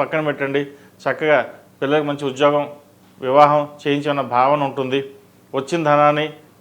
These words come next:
జాగ్రత్త పరిచి పిల్లల కోసం, భవిష్యత్తు కోసం దాచడం జరుగుతుంది.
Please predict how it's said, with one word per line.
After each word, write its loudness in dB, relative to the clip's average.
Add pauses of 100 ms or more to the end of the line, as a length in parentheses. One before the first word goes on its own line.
(320)
జాగ్రత్త 6
పరిచి 0 (680)
పిల్లల 6 (100)
కోసం, 2 (120)
భవిష్యత్తు -4
కోసం 0 (480)
దాచడం 2
జరుగుతుంది. -4